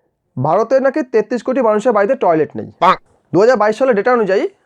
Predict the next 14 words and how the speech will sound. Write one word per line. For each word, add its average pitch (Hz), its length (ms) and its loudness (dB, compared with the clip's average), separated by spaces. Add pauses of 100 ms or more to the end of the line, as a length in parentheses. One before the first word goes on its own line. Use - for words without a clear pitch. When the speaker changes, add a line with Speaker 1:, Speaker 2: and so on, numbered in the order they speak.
(160)
Speaker 1:
ভারতে 220 340 0
প্রায় 208 300 0 (560)
আটানব্বই 247 480 -4
দশমিক 262 500 -4 (540)
টু 294 120 0
পার্সেন্ট 240 520 -2
মানুষের 202 420 -2
বাড়িতে 185 260 0
টয়লেট 165 420 -2
রয়েছে। 165 580 -2 (1800)
আটানব্বই 226 560 0
পয়েন্ট 233 340 -2
টু 202 100 -6
পার্সেন্ট। 135 540 -6